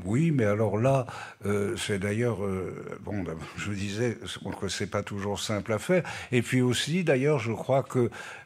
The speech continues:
enfin, l'utilisation de ce qui, en effet, euh, ne dépend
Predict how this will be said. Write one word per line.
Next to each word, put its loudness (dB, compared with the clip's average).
enfin, 4
l'utilisation 2
de 0
ce 0
qui, 0
en 6
effet, 4
euh, 8
ne 8
dépend 4